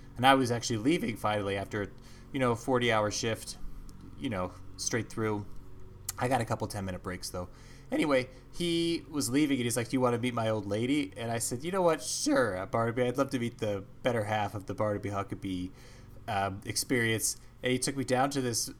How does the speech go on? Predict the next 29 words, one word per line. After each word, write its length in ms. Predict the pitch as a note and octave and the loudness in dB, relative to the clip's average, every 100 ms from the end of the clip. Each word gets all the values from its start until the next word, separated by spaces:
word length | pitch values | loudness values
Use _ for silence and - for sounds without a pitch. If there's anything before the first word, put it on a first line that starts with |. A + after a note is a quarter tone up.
| - | -10
to 80 | - | -4
the 80 | A#2 | -2
river. 340 | G#3 F#3 D3+ | 2 4 4
We 80 | C3 | 4
walked 300 | A#2 A#2 - | 2 2 2
past 640 | B2+ B2+ C3+ - - - - - | 2 4 4 0 -4 -6 -8 -4
where 220 | B2 A#2 | 0 0
he 80 | A2+ | 2
had 180 | A#2 A2 | 0 0
the 80 | G#2+ | -4
tub 380 | - A#2+ G#2+ | 0 2 2
for 80 | - | -2
the 60 | G#2 | -4
moonshine, 360 | G2 F#2+ G2+ | -4 -4 -4
which 120 | F#2+ F#2 | -4 -4
is 100 | - | -2
how 80 | |
I 80 | G2 | -2
know 160 | F#2+ A#2 | 0 0
about 220 | G2 F#2 | 2 0
it. 100 | F#2 - - - | -2 -8 -18 -8
And 100 | A2+ | -2
then 60 | B2+ | 0
he 40 | |
showed 200 | A#2+ B2+ | 2 0
me, 100 | B2 | 0
like, 180 | G#2+ G2+ | 0 -2
this 120 | A2 | -4
big 380 | F#2+ A#2+ A#2 G#2+ | -2 0 0 -2